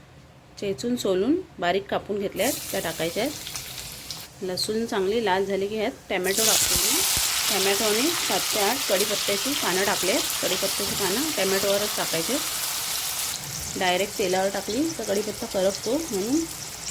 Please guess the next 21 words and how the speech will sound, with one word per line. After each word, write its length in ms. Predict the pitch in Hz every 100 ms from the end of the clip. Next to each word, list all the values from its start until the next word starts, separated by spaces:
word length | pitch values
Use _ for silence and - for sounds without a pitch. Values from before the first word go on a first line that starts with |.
| - -
टॅमॅटोवर 420 | 196 190 202 208
टाकला 220 | 190 165
आहे 100 | 170
मी. 60 | 208
म्हणजे 800 | 339 - - - - - 180 202
अर्धा 440 | 214 180 170 226
चमचा 340 | 269 190 180 208
हळद 260 | 185 175 185
टाकते, 260 | 190 160 190 277 - - - - - - - - - - - - - - - - - - - - - - - - - - - - - - - - - 180
एक 60 | -
ते 80 | 208
दीड 220 | 190 202
चमचा 460 | 196 196 185 196 254 311
लाल 300 | 185 185 180
तिखट 240 | - 196 -
टाकते. 380 | 180 - 190 262
हा 260 | 320 180 160
छोटा 220 | 202 156 196
चमचा 320 | 190 165 190
आहे 80 | 170
माझा, 240 | 156